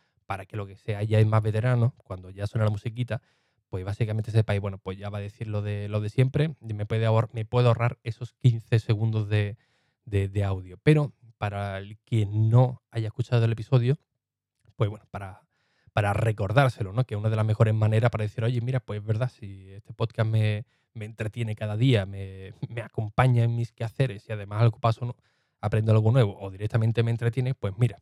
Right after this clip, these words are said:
pues le voy a dar al chaval una, una reseñilla o alguna, o alguna valoración". Pues, ¿por qué no, no? No, no hay nada de, <laughs> de malo en esto, ni, ni, ni mucho menos.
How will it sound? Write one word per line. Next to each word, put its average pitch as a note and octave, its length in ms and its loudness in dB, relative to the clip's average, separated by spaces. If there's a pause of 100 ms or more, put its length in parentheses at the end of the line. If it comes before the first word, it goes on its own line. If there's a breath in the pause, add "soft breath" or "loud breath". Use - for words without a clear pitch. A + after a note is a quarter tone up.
pues F#2 120 -14
le F#2 60 -14
voy G#2+ 80 -6
a B2 60 0
dar F#2+ 80 -8
al G2 60 -16
chaval G2+ 320 -6
una, G2 340 -10 (400)
una A2 180 2
reseñilla G#2+ 600 -2
o G#2 140 2
alguna, G2+ 440 -4 (260)
o A2 60 -6
alguna G#2+ 260 4
valoración". G#2 580 -2
Pues, F#2+ 220 -10
¿por G#2 180 -12
qué - 160 -10
no, A2+ 200 -4
no? A#2+ 160 -10 (200)
No, G2+ 300 -14 (380)
no A#2 60 6
hay A#2 60 8
nada A#2 240 4
de, A2 300 6 (160)
<laughs> - 160 -10
de - 100 0
malo A#2+ 240 6
en A2 100 2
esto, B2+ 240 4
ni, G#2+ 340 4 (600)
ni, A#2 200 12
ni A2 180 10
mucho A#2 320 2
menos. G#2+ 400 2